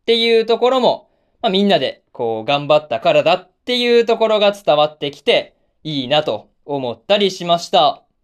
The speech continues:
まあ、とりあえずいい最終回だったとしか言いようがない終わり方だったわけなんですが、まあ、ぜひとも続編の制作っていうところが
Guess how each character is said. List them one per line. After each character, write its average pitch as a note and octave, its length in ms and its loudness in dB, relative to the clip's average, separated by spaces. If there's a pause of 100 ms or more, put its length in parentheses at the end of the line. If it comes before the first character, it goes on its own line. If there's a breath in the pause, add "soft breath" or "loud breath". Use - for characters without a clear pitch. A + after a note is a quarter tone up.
(800)
ま E3+ 80 -8
あ、 - 20 -12
と A3+ 60 -2
り C#4 100 2
あ C4+ 40 4
え A#3 60 2
ず - 340 -10
い F3+ 200 -6
い - 20 -2
最 G3 260 2
終 G3 240 -2
回 C#3+ 220 2
だ B2+ 100 0
っ - 140 -14
た - 320 0 (100)
と D#3+ 120 -4
し - 140 -10
か - 320 0
言 F#3 120 -8
い F#3 160 -4
よ F#3 180 2
う - 20 -6
が F3+ 140 2
な C3+ 120 0
い A#2 120 -8
終 D3+ 140 -2
わ E3 80 4
り E3 120 0
方 E3+ 200 2
だ C3+ 100 2
っ - 140 -14
た C3+ 160 0
わ F3+ 120 2
け G3 160 -2
な D#3+ 120 -2
ん C3+ 100 -8
で B2+ 100 -6
す - 160 -12
が、 A3 320 0 (760)
ま A3 80 0
あ、 - 20 -6
ぜ F#3+ 120 0
ひ G3 120 -6
と A#3+ 100 2
も - 300 -2
続 F#3 220 -4
編 F3 280 -4
の D#3+ 100 -2
制 F#3 220 0
作 F#3+ 300 0
っ A3+ 40 2
て B3+ 320 -4
い A#3+ 240 2
う A#3 60 0
と A3+ 140 0
こ G#3+ 80 0
ろ G3+ 120 2
が F3+ 260 0